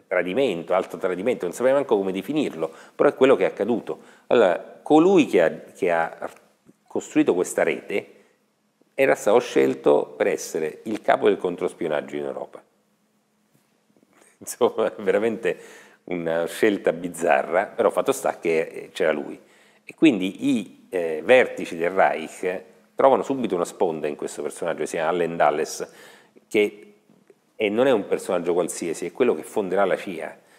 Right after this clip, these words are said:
è quello che diven-, ne diventerà il più, eh, potente direttore della storia. Quindi era un personaggio che anche grazie a questa sua vicenda era diventato potentissimo,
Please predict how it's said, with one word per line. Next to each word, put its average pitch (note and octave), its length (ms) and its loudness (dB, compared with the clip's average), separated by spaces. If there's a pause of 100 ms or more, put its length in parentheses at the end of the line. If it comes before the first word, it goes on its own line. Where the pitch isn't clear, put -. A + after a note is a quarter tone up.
(140)
è - 140 -8
quello A2+ 180 0
che E2+ 100 0
diven-, F2 340 -4
ne F#2 120 -2
diventerà F#2+ 460 -2
il F#2 100 -4
più, G#2 640 -8
eh, D#2 580 -10 (520)
potente A#2+ 540 0
direttore E2+ 440 0
della D#2 140 0
storia. D2 580 -6 (960)
Quindi F2 240 -8
era F2+ 140 -2
un E2 160 -8 (260)
personaggio G#2+ 920 0
che F#2 160 -4
anche A#2 340 -2
grazie F2 380 -4
a D2 100 -14
questa E2 300 -8
sua D#2+ 500 -8 (440)
vicenda D#2 760 -2 (300)
era - 160 -2
diventato F2 340 4
potentissimo, E2+ 800 -4